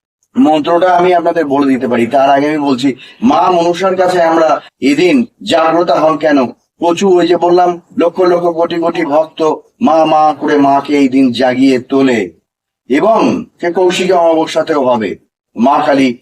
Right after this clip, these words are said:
মা তারা জাগ্রত হবেন। তো এই যে বলছি যে এই আগামী কালের জন্য মা কিন্তু বিশেষ রূপে, আহ, অনেক ভক্তের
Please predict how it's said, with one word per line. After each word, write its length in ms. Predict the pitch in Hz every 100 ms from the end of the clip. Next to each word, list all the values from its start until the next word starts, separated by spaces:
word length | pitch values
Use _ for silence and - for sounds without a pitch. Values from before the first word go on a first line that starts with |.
| _
মা 140 | 131 147
তারা 220 | 147 139 123
জাগ্রত 380 | 120 120 113 120 113
হবেন। 200 | 110 101 92 - - -
তো 60 | 127 151
এই 100 | 156
যে 160 | 165 196 180 156
বলছি 320 | 165 170 180 160 - _ - 104
যে 140 | 131 135 127 117 _ - 151
এই 140 | 165 190 196 - - 135
আগামী 320 | 139 165 185 190
কালের 340 | 151 151 175
জন্য 200 | 160 160 139 127
মা 80 | 160 170
কিন্তু 280 | 175 160 151 139 - _
বিশেষ 400 | - 143 - 240 240 185
রূপে, 260 | 185 170 139 - _ _
আহ, 140 | 113 117 139
অনেক 220 | 165 180 185 _ _ -
ভক্তের 480 | 135 - - 202